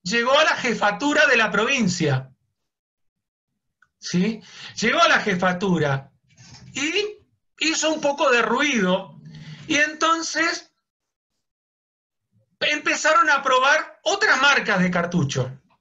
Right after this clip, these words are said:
Y compraron otra marca de cartucho que es este. El Fiocchi.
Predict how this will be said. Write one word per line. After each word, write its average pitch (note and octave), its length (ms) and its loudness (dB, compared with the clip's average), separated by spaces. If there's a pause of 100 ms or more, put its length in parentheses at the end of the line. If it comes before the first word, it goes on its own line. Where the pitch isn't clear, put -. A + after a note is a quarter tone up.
(420)
Y D#4 140 0
compraron F4 800 0 (220)
otra F#4 320 0
marca B3+ 380 2
de A3 100 2
cartucho A#3 640 -2 (1300)
que C#4 480 0 (1500)
es B3+ 200 -2
este. - 500 -4 (1700)
El C#4+ 120 -2
Fiocchi. - 540 -6